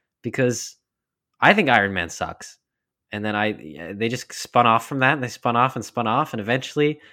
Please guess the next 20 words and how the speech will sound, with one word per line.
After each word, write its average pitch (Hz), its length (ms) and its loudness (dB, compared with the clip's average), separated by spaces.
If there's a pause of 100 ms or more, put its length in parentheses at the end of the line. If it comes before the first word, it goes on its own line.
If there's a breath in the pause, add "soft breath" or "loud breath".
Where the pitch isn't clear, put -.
(260 soft breath)
someone 127 280 0
made 123 140 2
a 104 60 2
good 113 160 0
movie, 135 260 2
and 131 80 0
now 123 180 2
we 135 120 2
believe 113 360 0
that 107 120 -4
these 113 160 -2
movies 117 280 -4
are 110 60 0
good 90 240 -8
for - 120 -16
some 80 200 -14
reason. 76 320 -18 (120)
But 90 220 -6 (800)
they're 120 80 -2
not. 104 360 -2